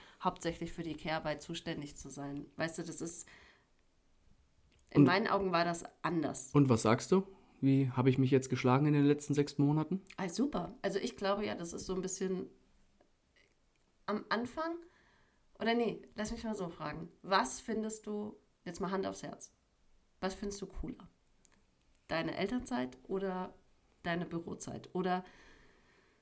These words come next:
Speaker 1: bist du lieber an der Arbeit oder bist du lieber bei den Kindern? Oder freust du dich drauf, wenn wir das einfach wieder so ein bisschen aufteilen?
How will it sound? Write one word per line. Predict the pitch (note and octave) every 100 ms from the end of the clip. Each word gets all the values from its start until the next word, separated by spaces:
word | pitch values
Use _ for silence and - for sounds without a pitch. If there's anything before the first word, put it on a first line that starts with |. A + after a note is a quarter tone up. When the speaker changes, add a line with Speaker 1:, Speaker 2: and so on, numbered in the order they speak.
| _ _ _ - - - -
Speaker 1:
bist | A#3
du | B3
lieber | A#3 G#3+
an | F#3
der | E3
Arbeit | - B3+ D4+ D4
oder | F#3+
bist | F#3+ F#3+
du | F#3+
lieber | F#3 E3+
bei | D#3
den | D#3+
Kindern? | G3+ B3 B3+ B3
Oder | F3 E3+
freust | - F3+ -
du |
dich | F#3+ F#3+
drauf, | - F3+ F3 -
wenn | D#3+
wir | E3
das | D3+
einfach | - E3 D#3
wieder | D#3 D#3
so | D3+
ein |
bisschen | D3+ D3+ -
aufteilen? | E3 A3+ - - A3+ A3 A3 A3 G#3+ G#3+